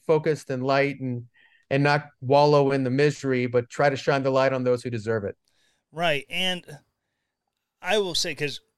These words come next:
Speaker 2: my first experience with Nick Palmisano was his videos for Ranger Up. And if
Speaker 1: Yeah.
Speaker 2: anyone has ever followed his videos, they are so goofy and off kilter
Speaker 1: <laughs>
Speaker 2: that when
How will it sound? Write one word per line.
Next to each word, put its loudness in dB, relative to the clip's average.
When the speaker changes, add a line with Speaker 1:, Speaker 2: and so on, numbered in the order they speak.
Speaker 2:
my -2
first -4
experience -6
with -4
Nick -6
Palmisano -8
was -4
his -8
videos -4
for -14
Ranger -6
Up. 0
And -2
if -6
Speaker 1:
Yeah. 0
Speaker 2:
anyone 0
has -4
ever -2
followed -2
his -8
videos, -4
they -4
are -2
so 0
goofy -8
and -8
off -4
kilter -8
Speaker 1:
<laughs> -20
Speaker 2:
that 2
when 0